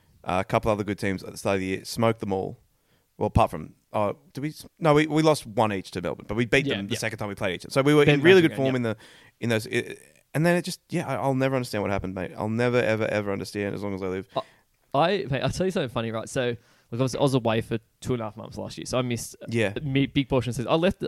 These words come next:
Speaker 2: I left the country.
Speaker 1: Mm-hmm.
Speaker 2: So the last game of N R L I did before, or last weekend of N R L I did before I left the country was, um, South played Para and got beat at
Speaker 1: Yeah, that was, like,
Speaker 2: Allianz.
Speaker 1: round twelve or something
Speaker 2: In,
Speaker 1: at, at
Speaker 2: yeah,
Speaker 1: Moore Park.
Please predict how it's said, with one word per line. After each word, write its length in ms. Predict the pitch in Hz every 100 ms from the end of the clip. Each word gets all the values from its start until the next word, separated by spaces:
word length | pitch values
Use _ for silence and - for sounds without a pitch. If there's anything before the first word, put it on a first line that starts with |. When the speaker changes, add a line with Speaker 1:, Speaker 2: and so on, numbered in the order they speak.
| -
Speaker 2:
I 80 |
left 220 | 151 151 -
the 100 | 147
country. 420 | 120 113 165 233 -
Speaker 1:
Mm-hmm. 180 | 123 151 _ _ _
Speaker 2:
So 140 | -
the 80 | 139
last 300 | 139 156 -
game 160 | 190 180
of 60 |
N 80 | 160
R 60 | 147
L 100 | 131
I 60 |
did 140 | 117 120
before, 200 | - 127
or 260 | 120 123 113
last 220 | 127 143
weekend 280 | 143 127 120
of 60 | 120
N 80 |
R 80 | 120
L 120 | 117
I 40 | 117
did 140 | 117
before 200 | 113 -
I 20 | 117
left 160 | 113
the 60 | 123
country 420 | - 104 110 170
was, 420 | 190 127 117 113 -
um, 400 | 120 110 113 107 _ - -
South 320 | - 123 -
played 160 | 117 107
Para 280 | - 120 208
and 100 | 147
got 180 | 127 -
beat 200 | 117 113
at 60 | 110
Speaker 1:
Yeah, 140 | 131
that 80 | 123
was, 120 | 131
like, 100 | 170
Speaker 2:
Allianz. 40 | 127
Speaker 1:
round 280 | 131 117
twelve 340 | - 113 123 113
or 40 |
something 220 | 110 139 143
Speaker 2:
In, 120 | 139
Speaker 1:
at, 60 |
at 60 | 117
Speaker 2:
yeah, 60 | 123
Speaker 1:
Moore 80 | 113
Park. 280 | 117 104